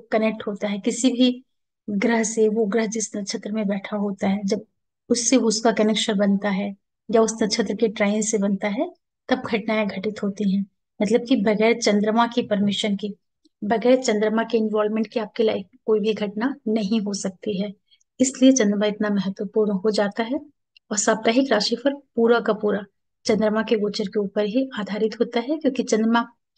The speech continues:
बहुत fast moving planet है, आपके मन को दिखाता है। तो जैसे जैसे वो आगे बढ़ेगा, जिस तरह से आपके नेटल चार्ट से कनेक्ट होगा, वैसे आपका मन बनेगा, वैसे आपकी घटनाएं घटित होती हैं। और राशिफल मैं आपको विस्तार से बताऊं, उसके पहले आप सब लोगों को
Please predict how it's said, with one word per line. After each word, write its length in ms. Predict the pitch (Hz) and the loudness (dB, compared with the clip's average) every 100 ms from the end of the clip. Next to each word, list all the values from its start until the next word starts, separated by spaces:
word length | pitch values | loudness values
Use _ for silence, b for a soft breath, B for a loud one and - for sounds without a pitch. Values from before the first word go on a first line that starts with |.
| _ | _
बहुत 280 | 202 226 285 - | -4 2 2 2
fast 360 | 214 220 - | 0 0 -4
moving 240 | 220 220 214 | -6 -4 -6
planet 360 | 214 208 208 208 | -6 -6 -8 -8
है, 80 | 208 | -8
आपके 260 | 202 - | -6 -4
मन 160 | 214 214 | -4 -4
को 120 | 208 214 | -2 -2
दिखाता 440 | 214 - 196 214 | -2 -4 -6 -4
है। 200 | 202 202 - _ _ - | -4 -6 -10 _ _ -6
तो 80 | |
जैसे 240 | 196 220 220 | -2 0 0
जैसे 240 | 233 220 | 0 0
वो 100 | 214 214 | 0 0
आगे 180 | 196 254 | 0 2
बढ़ेगा, 420 | 262 269 262 196 b b _ _ | 2 2 -2 -2 b b _ _
जिस 280 | 196 233 233 | -4 -4 -2
तरह 140 | 220 | -4
से 140 | 220 220 | -2 -4
आपके 200 | 202 220 | -4 -4
नेटल 200 | 202 214 | -2 -4
चार्ट 220 | 202 196 | -2 -4
से 140 | 196 196 | -4 -6
कनेक्ट 360 | 220 247 254 | 0 0 2
होगा, 180 | 262 214 | 0 2
वैसे 280 | 202 196 202 | -2 -2 -4
आपका 220 | 185 214 | -4 -2
मन 220 | 220 240 254 | 0 4 4
बनेगा, 340 | 262 254 - | 2 0 -4
वैसे 260 | 196 - 202 | -12 -12 -14
आपकी 180 | - 196 | -12 -12
घटनाएं 340 | 208 226 247 | -10 -6 -4
घटित 260 | 247 247 247 | -4 -8 -12
होती 220 | 220 220 214 | -12 -10 -8
हैं। 160 | 220 220 _ _ _ _ _ _ _ 220 | -8 -12 _ _ _ _ _ _ _ -4
और 240 | 214 214 | -2 -2
राशिफल 460 | 233 202 247 240 220 | -2 2 2 2 0
मैं 80 | 208 | -2
आपको 200 | 196 214 | -6 -4
विस्तार 340 | 214 - 196 196 | -6 -4 -4 -4
से 140 | 196 | -6
बताऊं, 320 | 214 214 262 | -8 -2 -2
उसके 220 | 285 269 | -2 -6
पहले 220 | 214 196 202 | -4 -2 -4
आप 100 | 196 | -4
सब 140 | - | -8
लोगों 160 | 202 | -6
को 100 | 196 | -6